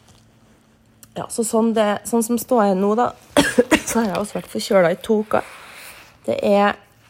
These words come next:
tirsdag for to uker siden, så begynte jeg å bli forkjø-, forkjøla.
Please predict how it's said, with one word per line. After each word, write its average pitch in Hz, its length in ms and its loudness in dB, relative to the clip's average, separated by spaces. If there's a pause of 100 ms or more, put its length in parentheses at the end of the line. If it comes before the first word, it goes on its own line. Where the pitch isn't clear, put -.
(280)
tirsdag 185 560 -2
for 240 140 -4
to 254 180 -2
uker 196 180 -2
siden, 294 320 2
så 262 160 -4
begynte 214 320 0
jeg 180 120 2
å 180 40 -2
bli 175 140 -4
forkjø-, 180 380 -8
forkjøla. 180 400 0